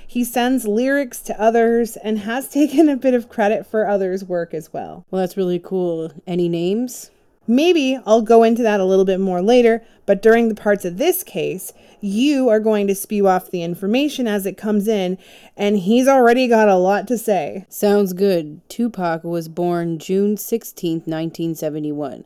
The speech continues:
Speaker 2: He was a Gemini and born in New York City, New York.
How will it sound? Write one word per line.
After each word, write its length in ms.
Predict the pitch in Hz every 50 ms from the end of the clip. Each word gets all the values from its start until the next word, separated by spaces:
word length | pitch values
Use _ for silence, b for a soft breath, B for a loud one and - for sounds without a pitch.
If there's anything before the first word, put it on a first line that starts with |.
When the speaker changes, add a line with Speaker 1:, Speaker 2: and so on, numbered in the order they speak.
| _ _
Speaker 2:
He 140 | - 220 214
was 120 | 208 180
a 60 | 196
Gemini 460 | 180 165 202 208 214 214 202 185 180 180
and 260 | 175 - 180 175 165
born 260 | 180 190 190 180 180
in 200 | - 175 175 180
New 100 | 180 180
York 260 | 180 175 170 160 -
City, 480 | - - - 175 165 151 120 - 175 _ _ _ _ _ _ -
New 140 | - 175 175
York. 480 | 175 165 170 165 135 120 - _ -